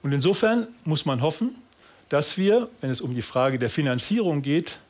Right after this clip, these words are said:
nicht beginnen zu, äh, rationieren und Dinge einzuschränken, sondern tatsächlich für die Gesundheitsversorgung mehr Geld aufzuwenden.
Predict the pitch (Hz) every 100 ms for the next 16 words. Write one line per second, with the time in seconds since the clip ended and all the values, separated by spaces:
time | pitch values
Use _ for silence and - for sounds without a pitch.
0 | _ _ 143 202 - - 156 143 156 190
1 | 247 - - - _ _ _ _ _ -
2 | 143 131 143 - _ - 131 117 113 131
3 | 160 - 170 165 175 214 247 - - _
4 | - 143 120 127 113 131 143 147 175 -
5 | 170 175 190 196 _ - - - _ -
6 | 143 127 123 120 - 156 185 165 143 123
7 | 107 117 131 139 - 131 120 123 123 120
8 | 107 120 127 120 123 - 143 139 - 104
9 | 101 - -